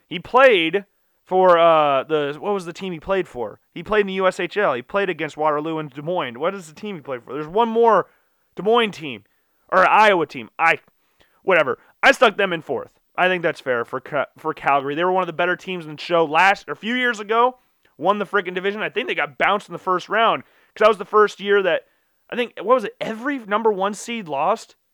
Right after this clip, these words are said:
or something like that? I'm trying to remember. I can't really remember too much. Uh, so those are our playoff teams from the North, and I put Vancouver fifth, who have allowed thirty-four goals,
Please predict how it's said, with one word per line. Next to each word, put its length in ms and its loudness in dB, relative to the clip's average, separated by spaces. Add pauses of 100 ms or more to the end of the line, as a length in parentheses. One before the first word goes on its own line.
(120)
or 80 -6
something 240 -4
like 220 -4
that? 320 0 (1000)
I'm 60 -20
trying 120 2
to 40 2
remember. 240 -2
I 120 0
can't 280 -8
really 380 -2 (760)
remember 300 0
too 320 -8
much. 340 -6 (360)
Uh, 260 2
so 140 -14
those 220 2
are 80 4
our 60 2
playoff 340 0
teams 280 -8
from 140 -12
the 60 -10
North, 340 0
and 100 -6
I 60 -2
put 180 -4
Vancouver 580 -4
fifth, 600 -2 (640)
who 500 2 (380)
have 240 2
allowed 320 2
thirty-four 460 -2
goals, 360 -10